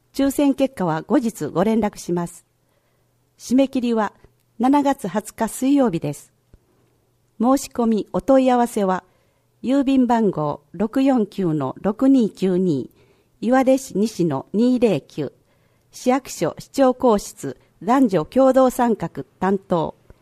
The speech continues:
電話六二の二一四一、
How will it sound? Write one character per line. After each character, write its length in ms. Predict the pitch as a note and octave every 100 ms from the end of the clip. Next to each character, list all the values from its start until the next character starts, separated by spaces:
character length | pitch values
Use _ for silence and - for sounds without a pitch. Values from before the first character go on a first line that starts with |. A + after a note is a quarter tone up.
| _ _ _ _
電 300 | D#3 G#3 A#3+ F#3+
話 200 | F3+ - _ _ _ _
六 280 | F#3+ C4 C#4
二 220 | C4 A3
の 260 | D#3+ C#3 - _
二 320 | G3+ C4+ C4
一 260 | C4+ - D3
四 300 | E3+ G3+ F#3
一、 320 | F#3 - D#3